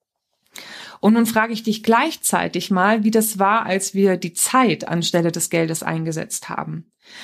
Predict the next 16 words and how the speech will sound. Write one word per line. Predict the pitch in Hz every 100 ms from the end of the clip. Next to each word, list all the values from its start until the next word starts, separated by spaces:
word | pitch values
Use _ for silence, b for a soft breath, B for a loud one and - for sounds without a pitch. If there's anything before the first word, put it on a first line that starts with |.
| B
Hast | 190 185 - -
du | 220 247
dir | 233 226
plötzlich | 220 220 220
gedacht, | 214 196 - - _
„Ach | 135
so, | - 233 226 -
ja, | 135 139 123 _ _
Zeit, | - 170 190 - - - _
ja, | 156 135 175 185 156 _ _ - b b b
okay, | - 139 180 165 170
get | 165 170 175
your | 165
point, | - 175 226 240 247
ne? | 175 220 233
Aber | 170 175 170 175